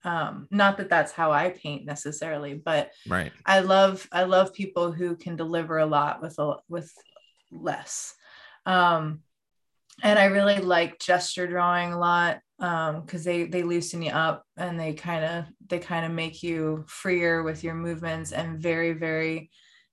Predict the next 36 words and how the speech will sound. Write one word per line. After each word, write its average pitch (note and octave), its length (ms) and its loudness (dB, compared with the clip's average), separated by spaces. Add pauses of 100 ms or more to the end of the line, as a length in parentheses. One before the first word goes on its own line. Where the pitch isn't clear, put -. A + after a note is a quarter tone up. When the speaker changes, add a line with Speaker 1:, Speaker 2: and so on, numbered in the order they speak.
Speaker 1:
decisive, D#3+ 960 0
um, D#3+ 500 -2
'cause D#3+ 160 -8
you E3+ 80 -4
gotta E3 280 6
get D#3 180 -2
it D3+ 100 -2
in, D3+ 300 -2
'cause D#3+ 200 -12
whenever E3 300 -4
you're D#3 140 -2
drilling, D#3 680 -2
um, D#3+ 340 -8
figure F3 300 -2
drawing, D#3+ 400 -2
usually E3 300 -4
there's D3+ 200 -2
a D#3+ 60 -6
time. - 460 -8 (520)
Um, D#3+ 600 -2
so E3+ 640 2 (360)
I, E3+ 460 4 (240)
you F3+ 140 -4
know, D3+ 160 -2
through E3+ 240 -4
being D#3+ 300 -4
drilled E3 400 -2
at - 120 -4
school E3 720 0 (680)
and, E3 340 -6
and E3+ 220 -4
having E3 400 0
time E3 800 -4
be E3+ 260 -2
a D#3 120 0
factor, D#3+ 800 2